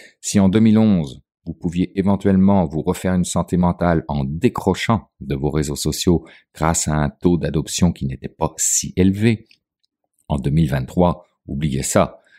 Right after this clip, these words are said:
Décrocher ne va faire qu'empirer votre santé mentale car vous deviendrez alors socialement isolé. Un argument que John Haid commente très en détail dans son blog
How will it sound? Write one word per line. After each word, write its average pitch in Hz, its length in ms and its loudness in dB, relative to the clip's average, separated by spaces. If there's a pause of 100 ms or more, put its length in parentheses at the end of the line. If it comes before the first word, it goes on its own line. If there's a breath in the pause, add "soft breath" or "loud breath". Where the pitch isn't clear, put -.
(240 soft breath)
Décrocher 87 600 0
ne 87 100 4
va 73 140 2
faire - 280 -4
qu'empirer 90 480 2
votre 78 220 -4
santé 78 240 -4
mentale 90 420 0
car - 180 0
vous 87 120 0
deviendrez 82 640 0
alors 78 560 0
socialement 71 920 -4 (100)
isolé. 73 580 -4 (480 loud breath)
Un 87 160 4
argument 92 400 4
que 85 180 2
John 80 320 2
Haid 82 420 0
commente 80 380 0 (200)
très - 480 -2
en 78 80 2
détail 71 340 -6
dans 71 140 -6
son 80 180 -2
blog 92 420 0